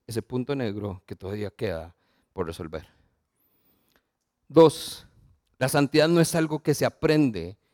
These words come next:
como una asignatura. No venimos a escuela bíblica, no es que usted lleva un estudio, no es que toma un curso.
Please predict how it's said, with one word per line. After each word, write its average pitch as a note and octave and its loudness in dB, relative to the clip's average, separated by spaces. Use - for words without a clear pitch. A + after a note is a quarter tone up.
como B2+ 2
una C3 4
asignatura. B2+ 0
No C3 6
venimos D3+ 6
a C#3 0
escuela C3 2
bíblica, F3 4
no D3 2
es C#3 0
que - -10
usted C#3 -2
lleva C3+ 2
un C3 0
estudio, E3+ 6
no D3 4
es C#3 2
que E3+ 2
toma E3+ 4
un F3 8
curso. F3 2